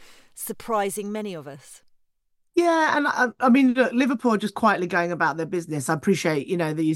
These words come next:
Speaker 2: as you say, it's the first win of, of twenty twenty-four, but, you know, they, they're there or thereabouts. You know, Spurs are only three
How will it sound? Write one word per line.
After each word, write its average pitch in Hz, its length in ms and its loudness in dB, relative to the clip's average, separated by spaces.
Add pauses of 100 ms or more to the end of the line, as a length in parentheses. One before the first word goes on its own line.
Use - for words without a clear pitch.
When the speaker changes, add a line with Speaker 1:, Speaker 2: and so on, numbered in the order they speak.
Speaker 2:
as 151 160 -4
you 165 60 -4
say, 160 260 -4
it's 139 120 -10
the 170 80 -8
first 170 340 -2
win 170 220 0
of, 156 320 -6
of 151 240 -6
twenty 156 240 -4
twenty-four, 151 680 -2 (540)
but, 277 220 2
you 320 100 2
know, 202 260 4
they, 233 200 2
they're 240 220 2
there 269 280 2
or 226 80 0
thereabouts. 185 840 -2 (360)
You 240 180 0
know, 202 100 4
Spurs 262 320 2
are 247 80 2
only 226 160 4
three 214 420 -2